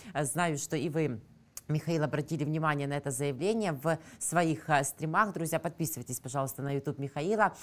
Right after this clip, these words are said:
А Михаил Шительман. В описании под этим видео вы найдёте активную ссылку.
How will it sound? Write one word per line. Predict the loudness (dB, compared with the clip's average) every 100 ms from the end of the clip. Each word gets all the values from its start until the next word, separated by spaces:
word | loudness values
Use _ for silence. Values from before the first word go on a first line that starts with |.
| -12 -2
А |
Михаил | -2 2 0
Шительман. | 0 -4 -2 0 0
В | 0
описании | -4 2 2 2 -2
под | -2 -2
этим | -2 -2
видео | 0 2 4 4
вы | 2
найдёте | -4 -2 -2 -2
активную | -6 -4 -2 -2 -2
ссылку. | -2 -4 -4 -6